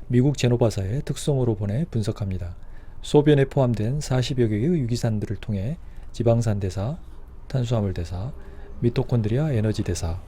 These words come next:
아미노산 대사에 관련된 비타민 B군의 대사, 메틸레이션,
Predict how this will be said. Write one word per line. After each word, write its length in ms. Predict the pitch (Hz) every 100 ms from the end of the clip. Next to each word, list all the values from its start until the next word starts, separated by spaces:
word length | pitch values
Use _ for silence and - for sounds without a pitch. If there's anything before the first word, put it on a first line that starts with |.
| - - - - - - -
아미노산 540 | 123 127 123 156 165
대사에 320 | 139 120 113
관련된 600 | 107 107 101 95 110 170 -
비타민 560 | - 135 107 120 160
B군의 380 | - 110 113 101
대사, 420 | 95 87 90 143 - - - - - -
메틸레이션, 720 | 110 - 110 101 95 135 175